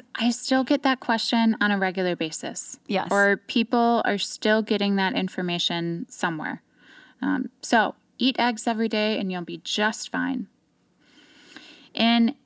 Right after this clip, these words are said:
Speaker 1: you know, excess sugar can also lead to heart disease. So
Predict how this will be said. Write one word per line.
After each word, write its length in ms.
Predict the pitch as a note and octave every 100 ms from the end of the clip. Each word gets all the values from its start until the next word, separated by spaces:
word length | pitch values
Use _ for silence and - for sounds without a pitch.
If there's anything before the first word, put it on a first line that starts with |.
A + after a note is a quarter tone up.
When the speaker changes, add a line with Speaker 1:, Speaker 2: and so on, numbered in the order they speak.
| _ _ _
Speaker 1:
you 160 | G#3 A3
know, 140 | A3+ -
excess 520 | A3+ C#4 - C#4 C4+ -
sugar 300 | B3 A#3+ A#3+
can 200 | - G#3+
also 300 | G#3 - G#3+
lead 180 | G#3 G#3
to 60 |
heart 220 | - F#3
disease. 500 | - F3 D#3+ - - _ _ _ _ _ - - - -
So 500 | - A#3 A#3 A3+